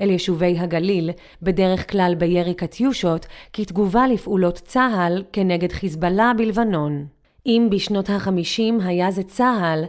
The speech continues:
שהסלים את תגובותיו נגד אוכלוסייה ובסיסי צבא ערביים כדי לרסן את פעולות המחבלים בשטח הארץ, הרי שבאזור הביטחון של שנות התשעים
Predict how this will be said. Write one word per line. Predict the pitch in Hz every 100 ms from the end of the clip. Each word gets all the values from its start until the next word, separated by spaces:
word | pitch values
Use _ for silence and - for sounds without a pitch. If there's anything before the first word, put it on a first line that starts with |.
| - -
שהסלים | - 180 190 - 247 254
את | 208
תגובותיו | - - 196 170 - 202 190
נגד | 190 170 175
אוכלוסייה | 208 - 196 180 196 185 175
ובסיסי | 190 - 185 - 196
צבא | 190 196 165 185
ערביים | 185 147 160 185 185 160 - - -
כדי | 196 185
לרסן | 175 165 165 - 226
את | 233
פעולות | - 180 180 170
המחבלים | 175 165 180 165 180 180
בשטח | 165 - 170 170 101
הארץ, | 190 220 254 175 160 - - - - -
הרי | 214 196 247
שבאזור | 247 208 185 170 214 233
הביטחון | 214 196 185 - 233
של | 226
שנות | 175 202 214
התשעים | 202 190 175 - 269 220 175